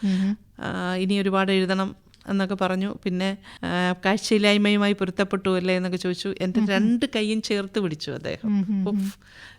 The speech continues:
Speaker 2: ഇനി ഞാൻ കസേരയിൽ വന്നിരുന്നപ്പം ഞാൻ
Speaker 1: ഉം.
Speaker 2: എൻ്റെ കയ്യിലേക്ക് നോക്കി.
Speaker 1: ഉം.
Speaker 2: അപ്പോ കാഴ്ചയില്ലാത്തതിൽ എനിക്കൊരു ദുഃഖം തോന്നി. കാരണം ആ കൈയൊന്നും കാണാൻ പറ്റുന്നില്ലല്ലോ
Speaker 1: <laughs>
Speaker 2: എന്നോർത്തിട്ട് എനിക്ക് അപ്പോ ഒരു
Speaker 1: ആ.
Speaker 2: ദുഃഖം തോന്നി.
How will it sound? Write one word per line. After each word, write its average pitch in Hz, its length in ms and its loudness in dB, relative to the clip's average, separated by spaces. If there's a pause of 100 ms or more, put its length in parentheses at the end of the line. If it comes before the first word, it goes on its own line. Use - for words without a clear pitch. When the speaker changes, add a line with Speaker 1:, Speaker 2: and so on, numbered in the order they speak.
Speaker 2:
ഇനി 208 120 2
ഞാൻ 226 320 2 (260)
കസേരയിൽ 220 400 4
വന്നിരുന്നപ്പം 220 800 2 (220)
ഞാൻ 202 100 0
Speaker 1:
ഉം. 202 40 0
Speaker 2:
എൻ്റെ 190 180 0
കയ്യിലേക്ക് 214 580 4
നോക്കി. 156 320 -4 (360)
Speaker 1:
ഉം. 214 60 -4
Speaker 2:
അപ്പോ 269 540 0
കാഴ്ചയില്ലാത്തതിൽ 214 800 2
എനിക്കൊരു 196 260 0
ദുഃഖം 180 380 -2
തോന്നി. 135 260 -4
കാരണം 180 500 -8 (120)
ആ 196 60 -2
കൈയൊന്നും 208 440 4
കാണാൻ 202 340 2
പറ്റുന്നില്ലല്ലോ 185 640 2
Speaker 1:
<laughs> - 300 0
Speaker 2:
എന്നോർത്തിട്ട് 208 480 4
എനിക്ക് 202 200 2
അപ്പോ 202 240 2
ഒരു 208 120 4
Speaker 1:
ആ. 190 60 2
Speaker 2:
ദുഃഖം 180 340 0
തോന്നി. 151 300 -4